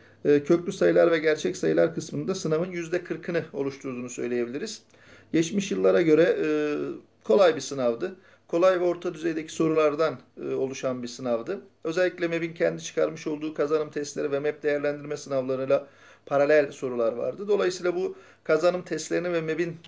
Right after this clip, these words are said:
deneme sınavlarını, e, sınav öncesi çözmüş arkadaşlar ve oradaki soruları gerçekten anlayarak yapmış arkadaşlar, e, başarılı olarak,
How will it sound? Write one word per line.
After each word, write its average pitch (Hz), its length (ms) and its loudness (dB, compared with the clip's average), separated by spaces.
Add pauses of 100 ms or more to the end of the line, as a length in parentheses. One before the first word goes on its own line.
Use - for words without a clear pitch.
(120)
deneme 160 280 2
sınavlarını, 139 580 0
e, 135 420 -4
sınav 175 300 -2
öncesi 139 280 -4
çözmüş 151 360 -2
arkadaşlar 131 640 -2
ve 151 40 2
oradaki 151 300 -2
soruları 143 320 -2
gerçekten 147 480 -2
anlayarak 135 500 0
yapmış 131 260 -4
arkadaşlar, 123 500 -4
e, - 640 -12 (320)
başarılı 160 360 6
olarak, 127 440 0